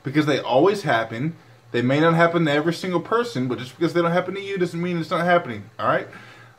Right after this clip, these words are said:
But watch how you fix it. All you do, pause, unpause.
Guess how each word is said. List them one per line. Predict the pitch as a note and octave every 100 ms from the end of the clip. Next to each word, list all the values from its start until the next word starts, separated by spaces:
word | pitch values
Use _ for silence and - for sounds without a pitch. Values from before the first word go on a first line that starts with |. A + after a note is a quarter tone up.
| -
But | D3
watch | E3 G#3+ A3+
how | A#3
you | A3
fix | B3+ -
it. | G2+ - B2+
All | F3+
you | G#3+
do, | B2 D#3+ - - - _ - _ _ - - _ -
pause, | G#2 B2 F#3 - - - _ - _ - _ _ - - - _ _ _ - _ - _ - _ _ _ - _ - _ - -
unpause. | F#3 G#3 F3 A2 -